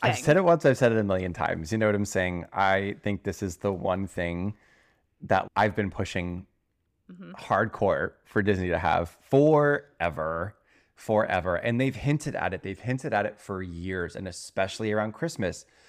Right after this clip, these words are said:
Speaker 1: when they do the, even when they did the Beacons of Magic
Speaker 2: Mm-hmm.
Speaker 1: on the, the Hollywood Tower Hotel. Up in the very top right corner, you could see the, in the projection, the silhouettes of people dancing at
Speaker 2: Yep.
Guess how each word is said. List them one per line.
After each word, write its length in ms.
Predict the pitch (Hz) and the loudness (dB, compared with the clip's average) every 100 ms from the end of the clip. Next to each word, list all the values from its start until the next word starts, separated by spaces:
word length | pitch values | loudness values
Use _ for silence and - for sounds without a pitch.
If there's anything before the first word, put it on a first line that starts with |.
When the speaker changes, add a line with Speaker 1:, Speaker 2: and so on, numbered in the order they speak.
| _ - | _ -8
Speaker 1:
when 220 | 110 107 | -4 -2
they 160 | 101 | -2
do 580 | 95 - 104 101 104 123 - | -4 -4 -2 0 0 -2 -6
the, 420 | 107 101 95 95 - | -6 -6 -4 -8 -4
even 260 | 120 160 | -2 0
when 80 | 143 | 0
they 60 | 123 | -2
did 160 | 113 | -2
the 60 | 110 | -2
Beacons 280 | 104 98 - | -4 -6 -8
of 140 | 87 | -6
Magic 500 | 90 107 104 - - _ 214 | -4 -2 -4 -8 -12 _ -16
Speaker 2:
Mm-hmm. 260 | 202 190 | -16 -6
Speaker 1:
on 380 | 90 95 82 85 - - | 0 0 0 -6 -12 -8
the, 360 | 110 90 - - | -2 0 -2 -4
the 60 | 90 | -2
Hollywood 280 | 98 90 85 | 0 0 -2
Tower 260 | 82 78 | -2 -2
Hotel. 500 | 78 82 - 67 55 _ _ _ _ _ _ _ _ 98 | -4 -8 -4 -4 -4 _ _ _ _ _ _ _ _ 0
Up 220 | 113 - | 0 -2
in 160 | 110 | -6
the 80 | 98 | -4
very 420 | 87 85 117 131 | -6 -4 0 0
top 320 | 135 127 135 - | -2 0 0 0
right 200 | 123 - | -2 -2
corner, 580 | 156 147 120 101 120 - _ | -2 0 2 0 -4 -12 _
you 160 | 107 110 | -6 -4
could 240 | - 120 | -4 -6
see 400 | - 175 151 135 | -2 -2 0 -2
the, 180 | - - | -2 -4
in 200 | 113 107 | 0 0
the 80 | 123 | 0
projection, 720 | 131 120 143 - 113 107 113 - _ _ _ _ _ _ _ _ | -2 -4 -4 -4 -4 -2 -4 -12 _ _ _ _ _ _ _ _
the 100 | 113 | -8
silhouettes 480 | - 117 120 110 - | -2 0 2 0 -2
of 140 | 101 | -4
people 260 | 107 98 95 | -4 -2 -4
dancing 500 | 85 82 - 73 78 _ _ _ _ _ _ | -2 -6 -6 -10 -12 _ _ _ _ _ _
at 160 | 95 | -6
Speaker 2:
Yep. 40 | - | -4